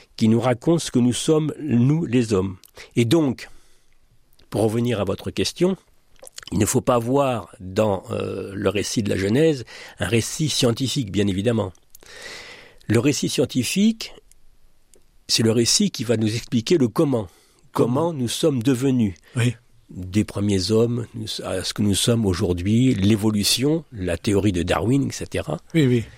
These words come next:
Speaker 1: Ça, la science nous dit ça. Mais la science ne nous dit pas pourquoi.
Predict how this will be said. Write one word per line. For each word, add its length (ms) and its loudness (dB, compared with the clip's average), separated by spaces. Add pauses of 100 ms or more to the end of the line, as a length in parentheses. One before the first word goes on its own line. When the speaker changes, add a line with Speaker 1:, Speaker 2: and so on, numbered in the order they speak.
(160)
Speaker 1:
Ça, 220 0
la 240 0
science 320 -2
nous 60 2
dit 140 -2
ça. 280 0 (460)
Mais 80 2
la 100 4
science 200 2
ne 60 -2
nous 60 2
dit 120 2
pas 180 0
pourquoi. 520 -2